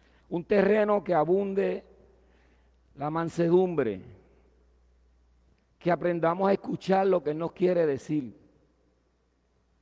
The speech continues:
para que así nosotros hagamos lo que Él quiere que hagamos, no lo que queremos hacer nosotros. Nosotros no podemos tratar de manipular a Dios,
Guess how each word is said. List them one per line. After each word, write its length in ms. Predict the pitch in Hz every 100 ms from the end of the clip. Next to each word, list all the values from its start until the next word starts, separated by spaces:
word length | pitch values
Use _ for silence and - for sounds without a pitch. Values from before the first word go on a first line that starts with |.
| _ _ _ _ _ _
para 240 | - 143 151
que 120 | 151
así 240 | 139 185
nosotros 400 | 185 180 185 185
hagamos 480 | 160 160 185 190 175
lo 120 | 156
que 60 | 143
Él 100 | 143
quiere 320 | - 160 151
que 80 | 135
hagamos, 440 | 120 107 98 101 107 - _ _ _
no 260 | - 139 175
lo 120 | 170
que 120 | 151
queremos 380 | 127 120 123 127
hacer 220 | 110 131
nosotros. 580 | 117 117 - 90 80 113 - _ _ _ _ _ _ _ _ _ _ _
Nosotros 500 | - 127 165 165 180
no 180 | 180 151
podemos 420 | 156 156 165 165
tratar 360 | 156 139 135 151
de 140 | 156
manipular 520 | 143 135 113 117 120
a 120 | 139
Dios, 440 | 110 120 135 -